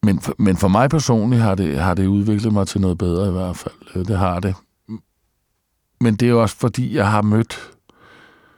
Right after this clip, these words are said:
øh, øh, altså igennem fangekoret, det har jo virkelig ændret meget for mig, og Café Exit.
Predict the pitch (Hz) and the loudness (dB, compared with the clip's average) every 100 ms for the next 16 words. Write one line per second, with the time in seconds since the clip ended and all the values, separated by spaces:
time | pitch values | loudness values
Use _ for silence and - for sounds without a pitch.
0 | _ _ _ _ _ - - 113 95 85 | _ _ _ _ _ -20 -10 -4 -4 -4
1 | 82 82 92 98 98 98 95 92 87 82 | -4 -6 -8 -8 -8 -8 -8 -10 -14 -18
2 | _ _ _ - - 113 110 104 95 - | _ _ _ -12 -8 -6 -6 -6 -6 -2
3 | 113 107 78 60 82 113 120 113 110 98 | 0 0 -2 -2 -4 -2 -2 -2 -2 0
4 | 110 110 117 107 104 104 107 101 110 101 | 0 0 -2 0 0 0 0 0 0 0
5 | 110 98 98 101 - 101 107 110 95 92 | 0 0 0 -2 -2 -2 -2 -4 -4 -6
6 | - 95 95 - 104 | -4 -4 -2 -4 -6